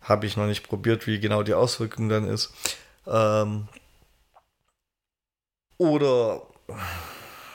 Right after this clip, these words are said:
keine Ahnung, wenn ihr es schon nicht ermöglicht, jederzeit überall an Land zu gehen,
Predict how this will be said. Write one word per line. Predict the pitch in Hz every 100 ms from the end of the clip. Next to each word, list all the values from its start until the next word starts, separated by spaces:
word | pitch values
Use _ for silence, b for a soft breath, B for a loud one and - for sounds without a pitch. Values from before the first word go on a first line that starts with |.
| B B B B B -
keine | - - 120 110 -
Ahnung, | 71 104 - 123 B B B B
wenn | - 113 -
ihr | 135
es | 135
schon | -
nicht | 131
ermöglicht, | 135 107 123 - 123 -
jederzeit | - 123 117 117 110
überall | - - 110
an | - -
Land | - 113
zu | -
gehen, | - - - 104